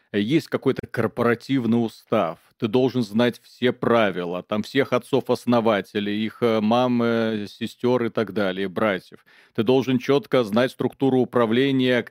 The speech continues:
какие вопросы тебе могут задать и что на них нужно отвечать. Там чуть ли не докладную вот такую,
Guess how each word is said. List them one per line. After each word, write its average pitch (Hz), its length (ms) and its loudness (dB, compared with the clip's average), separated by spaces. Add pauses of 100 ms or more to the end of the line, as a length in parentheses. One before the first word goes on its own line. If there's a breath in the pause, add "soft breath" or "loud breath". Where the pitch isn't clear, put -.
(120)
какие 131 360 0
вопросы 127 580 0
тебе 127 220 2
могут 123 320 2
задать 127 380 0
и - 20 -4
что 127 240 -2
на 123 120 0
них 113 200 -4
нужно 117 280 -2
отвечать. 110 440 -2
Там 95 160 -8
чуть - 240 -8
ли 120 60 0
не 117 120 2
докладную 127 640 0
вот 98 180 -6
такую, 107 420 -2